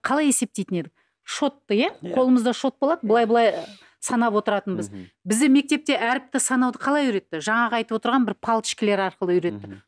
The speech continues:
Speaker 1: Соның бәрі қалды ғой қазірше.
Speaker 2: Мгм.
Speaker 1: Сондықтан бұл жерде қазір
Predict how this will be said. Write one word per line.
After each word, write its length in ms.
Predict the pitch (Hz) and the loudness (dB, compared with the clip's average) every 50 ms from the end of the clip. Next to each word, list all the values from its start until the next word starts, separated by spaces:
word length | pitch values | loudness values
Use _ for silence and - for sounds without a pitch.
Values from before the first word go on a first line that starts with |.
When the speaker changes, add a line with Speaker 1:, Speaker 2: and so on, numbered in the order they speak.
| _ - | _ -2
Speaker 1:
Соның 240 | - 247 254 247 | 2 4 4 4
бәрі 220 | 233 254 254 226 - | 4 2 0 -2 -2
қалды 280 | - 226 226 233 247 | -2 -2 0 0 0
ғой 140 | 247 233 196 | -2 -2 -4
қазірше. 480 | - - 185 165 151 160 - - - - | -2 -4 -6 -6 -6 -10 -12 -14 -16 -14
Speaker 2:
Мгм. 300 | - - 101 98 101 98 95 - - - _ | -12 -10 -10 -10 -12 -14 -18 -20 -20 -20 _
Speaker 1:
Сондықтан 800 | - - - 247 254 240 - - - - 294 330 320 269 196 175 | -6 -2 0 2 2 2 0 0 0 0 0 0 0 -2 -4 -2
бұл 140 | 180 233 226 | -2 0 2
жерде 380 | 214 240 247 220 220 220 190 180 | 2 2 2 4 2 0 0 -2
қазір 320 | - - 240 262 240 240 | -4 -4 -4 -4 0 2